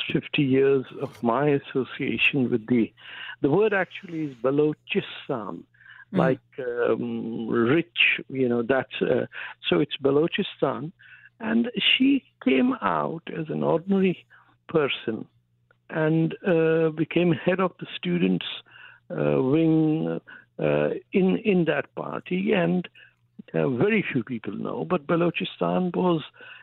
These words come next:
Speaker 1: an independent country that was occupied by Pakistan during the Cold War. And these young people and many of the elders, there are people in the hills over there fighting, but these are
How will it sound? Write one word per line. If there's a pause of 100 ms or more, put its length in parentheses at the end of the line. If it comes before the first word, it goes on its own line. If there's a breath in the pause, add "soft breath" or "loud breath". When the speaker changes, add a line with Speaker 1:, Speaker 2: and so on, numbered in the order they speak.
Speaker 1:
an
independent
country
that
was
occupied
by (600 loud breath)
Pakistan
during
the
Cold
War. (460 loud breath)
And
these
young
people
and (120)
many
of
the
elders,
there
are
people
in
the
hills
over
there
fighting, (540 loud breath)
but
these
are